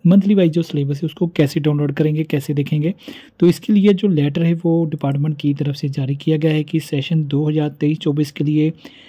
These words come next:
सिक्स क्लास से लेकर tenth class का जो बाई मंथली syllabus है वो distribution जो है वो इनकी जो official website है वहाँ पर upload कर दी गई है। तो यहाँ पर जो subject हैं वो सिक्स class से लेकर tenth class के लिए जो subject हैं math, English,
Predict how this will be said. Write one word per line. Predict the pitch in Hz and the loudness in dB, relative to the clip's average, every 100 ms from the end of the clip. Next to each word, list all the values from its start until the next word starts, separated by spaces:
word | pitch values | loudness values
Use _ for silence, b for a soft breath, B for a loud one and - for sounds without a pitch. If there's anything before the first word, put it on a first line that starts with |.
| B | B
सिक्स | - 190 - | 4 4 4
क्लास | 180 170 165 | 0 2 2
से | |
लेकर | 170 170 | 0 0
tenth | 175 160 170 | 0 0 0
class | - 160 | -2 -6
का | - | -4
जो | 156 160 147 139 | 0 0 0 0
बाई | 170 214 | 4 6
मंथली | 196 160 - 160 | 6 4 0 -2
syllabus | - 135 120 131 | -2 -8 -6 -6
है | 147 | -6
वो | 151 151 | -2 -2
distribution | 147 143 160 151 - 165 | -2 -4 -2 -2 2 0
जो | 156 | 2
है | 147 | 0
वो | 151 151 160 B B B B B - | 0 -2 -2 B B B B B 2
इनकी | 165 156 180 | 4 4 4
जो | 190 | 4
official | 190 175 196 | 4 2 4
website | 180 170 180 | 4 4 2
है | 175 | 2
वहाँ | 165 160 | 0 -2
पर | 165 | -2
upload | 160 170 170 | 0 2 2
कर | 170 | 0
दी | 160 175 | 0 2
गई | 170 | 2
है। | 165 | 2
तो | 175 | 2
यहाँ | 160 156 | 0 -2
पर | 160 | -2
जो | 160 165 | -2 -4
subject | - 135 165 - 160 | -4 0 0 0 -6
हैं | 165 | -4
वो | 156 160 | -2 -4
सिक्स | 160 175 - | -4 -8 -10
class | - 165 160 | -4 -2 -2
से | 160 | -2
लेकर | 156 151 156 | -2 -2 -4
tenth | 156 160 | -2 -2
class | 170 156 147 | -2 -4 -6
के | - | -6
लिए | 151 156 | -2 -2
जो | 151 147 | -2 -4
subject | 139 127 147 143 | -4 -4 -4 -2
हैं | 160 151 160 - - 165 | -2 -2 -4 -8 -2 0
math, | 143 151 160 - - _ _ | 0 0 -4 -6 -20 _ _
English, | 151 143 147 160 - | -2 0 2 0 -2